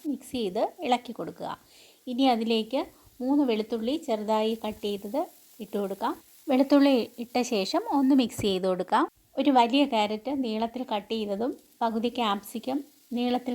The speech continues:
കട്ട് ചെയ്തതും ചേർത്ത് നന്നായി യോജിപ്പിച്ച് വഴറ്റുക. അധികം വേകാൻ പാടില്ല, പകുതി വെന്താൽ മതി. ഇതിൽ ക്യാബേജ്, ബീൻസ്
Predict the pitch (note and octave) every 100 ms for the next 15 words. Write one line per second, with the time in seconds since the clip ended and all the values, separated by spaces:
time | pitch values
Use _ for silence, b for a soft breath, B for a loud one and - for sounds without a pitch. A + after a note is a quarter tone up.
0 | A#3+ G#3+ G#3+ G#3+ G3+ G3+ A#3+ C4+ B3+ G#3+
1 | - D4 - B3 B3+ B3+ B3+ G3 G#3 D4+
2 | C4+ A3 G#3+ A3+ G#3+ G#3 D#4+ F#4+ D4 B3+
3 | C4 - - - G#3+ B3+ C4 A3+ G#3 A3+
4 | A3+ G#3+ G#3+ A3 C#4 - B B - A#3
5 | A3 A3+ A#3+ G#3 G3+ G#3 G#3+ G3+ A3 D#4
6 | - - C4+ C4 C4 C4+ A#3 G#3+ A3+ A3+
7 | C#4 A#3 G#3 G#3+ A3